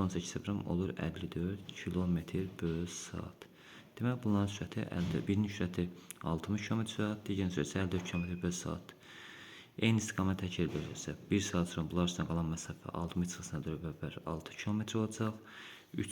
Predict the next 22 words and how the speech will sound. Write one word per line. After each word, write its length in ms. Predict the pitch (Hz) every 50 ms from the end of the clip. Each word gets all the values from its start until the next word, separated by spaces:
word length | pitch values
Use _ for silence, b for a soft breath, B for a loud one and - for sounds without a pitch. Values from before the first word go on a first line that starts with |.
| -
saat 240 | - 101 95 95 - -
demir, 380 | 92 87 78 80 80 85 90 - -
üç 220 | - 90 - - -
saat 180 | 90 90 87
edir 140 | - 78 82
üçün 160 | - - - -
üçə 160 | - - 107
vururam 300 | 92 87 90 98 98 92
altıya. 300 | 87 82 - - - 78 - - - -
Üç 140 | 85 - -
vurulsun 320 | - 85 82 - - - 76 76
altı 240 | 80 85 82 - - -
bərabər 380 | - 92 85 - - 92 92 - - -
on 60 | 82 82 -
səkkiz 540 | - 87 85 - - - 90 87 87 - -
kilometr. 540 | - - - 80 76 76 73 73 71 - - - - B B B B B B B B B B B - -
Həmin 240 | 90 87 87 82 - -
bildim. 260 | - - - B B B B B B B B B - - -
On 80 | 87
səkkiz, 460 | 175 - - - - - - 76 - - -
cavab 340 | 82 82 85 90 92 90 -
D 80 | -